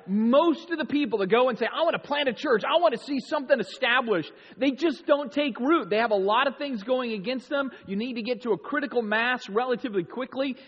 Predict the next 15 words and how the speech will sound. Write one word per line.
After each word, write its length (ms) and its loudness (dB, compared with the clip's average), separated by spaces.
And 80 -2
if 100 -2
that 180 0
doesn't 220 0
happen, 360 -2
they 80 4
just 180 -4
don't 160 0
grab 420 6
root, 280 2
right? 260 2
So 140 4
planting 440 -2
a 60 -2
church 460 -2